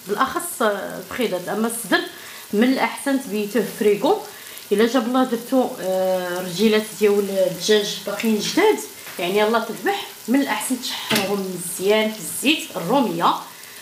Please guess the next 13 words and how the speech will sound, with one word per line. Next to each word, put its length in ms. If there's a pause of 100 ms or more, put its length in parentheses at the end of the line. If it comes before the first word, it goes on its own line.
(140)
عاد 220
اللي 220
كتزيدوا 680
البصله 600 (840)
والحمص. 840 (1200)
هنايا 360
كنمرق 480
بالماء 360 (160)
طايب، 340 (1900)
كندير 320
القياس 500 (1160)
ديال 380
الماء. 340